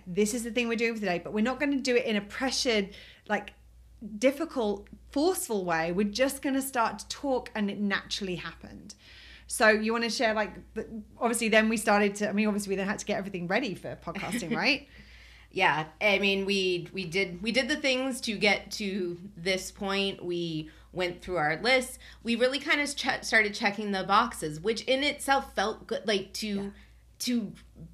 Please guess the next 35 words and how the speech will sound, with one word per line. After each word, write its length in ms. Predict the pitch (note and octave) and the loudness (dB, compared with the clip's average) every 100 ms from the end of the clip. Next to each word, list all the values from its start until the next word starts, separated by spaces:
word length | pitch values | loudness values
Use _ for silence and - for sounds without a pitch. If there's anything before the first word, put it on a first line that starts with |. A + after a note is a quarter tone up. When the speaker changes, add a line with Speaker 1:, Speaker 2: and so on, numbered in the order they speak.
| - - | -20 -4
Speaker 2:
be 140 | B3+ | 2
accomplishing 920 | B3+ B3 B3+ D4+ C#4 A#3+ A#3 F#3 F3+ F3 | 2 4 4 4 2 0 0 -2 -2 -2
what 200 | E3+ - | -4 -4
we 520 | F#3+ F3+ F3 E3+ G3+ - - - - - - _ _ _ | -4 -2 -4 -6 -10 -20 -20 -20 -20 -20 -20 _ _ _
set 260 | - C#4 | 2 6
out 220 | B3 F#3 - | 8 6 0
to 160 | F3+ | -2
accomplish, 800 | D#3 F3+ D3 D3 D3 D3+ - - - - - - | -2 -2 -4 -4 -4 -4 -6 -10 -14 -20 -20 -16
then 480 | F3 G#3 G3 G3 F#3+ - | 2 4 4 2 -4 0
had 200 | A3 G#3 | 4 6
a 60 | |
hit, 260 | A#3 C#4+ F3 | 8 6 6
and 120 | F#3+ | 2
we're 100 | F#3 | 2
like, 280 | F3+ E3+ E3 | 4 4 6
"Oh, 140 | F#3+ | 4
there's 200 | E3+ D#3+ | 4 2
no 160 | G3+ G3 | 2 4
way 160 | F#3 F3+ | 4 4
we're 140 | E3+ | 2
gonna 240 | E3+ B3+ G#3+ | 4 4 6
be 160 | F3+ E3 | 4 2
able 180 | E3 D#3+ | 2 -2
to 120 | F3+ | -2
accomplish 540 | D#3+ F3 E3+ E3+ E3+ E3+ | -2 0 -2 0 -2 0
this," 220 | F3+ F3 | -2 -2
to 80 | F#3+ | -6
be 160 | F3+ F#3 | -4 2
back 320 | F3+ F3 A#3 | 6 6 4
in 140 | B3+ | 4
it 180 | A#3+ - | 4 0
and 120 | F3 | 0
being 180 | F3+ F#3 | 0 0
like, 260 | F3 F3 F3 | 0 -2 -2
"Oh, 280 | D#4 E3+ | -4 -6